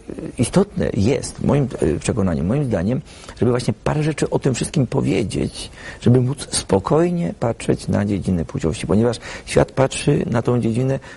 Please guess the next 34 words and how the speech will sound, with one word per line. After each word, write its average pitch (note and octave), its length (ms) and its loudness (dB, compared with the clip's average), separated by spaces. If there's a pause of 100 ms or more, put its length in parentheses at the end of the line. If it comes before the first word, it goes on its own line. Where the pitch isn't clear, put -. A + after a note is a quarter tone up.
przez - 180 -2
ogromne D3+ 340 2
emocje. - 360 -2 (560)
Nazywa A2+ 260 2
ją G#2+ 120 0
seksem - 560 0 (760)
i C#3 60 4
już D3 200 2
tak C3+ 200 0
jak B2 80 0
ktoś A#2+ 200 -2
słyszy B2+ 200 2
słowo A#2 220 0
seks, - 340 -2 (240)
to C#3+ 100 4
już B2 80 2
czuje C#3+ 240 2 (200)
pewien A#2 280 2
dreszczyk, C#3+ 360 -2 (280)
będą C3 200 2
jakieś, A#2+ 240 -2
no, A#2+ 120 0 (200)
koledzy A#2 240 2
mówią, A2+ 260 -2
Jacek, - 300 0
o - 20 0
świństwach A2 540 0
będziesz D#2+ 320 -2
mówił, - 320 -4
prawda? - 360 -2
O C#3 120 2
właśnie, F#2+ 320 -4
tak A2+ 140 2
to, - 140 4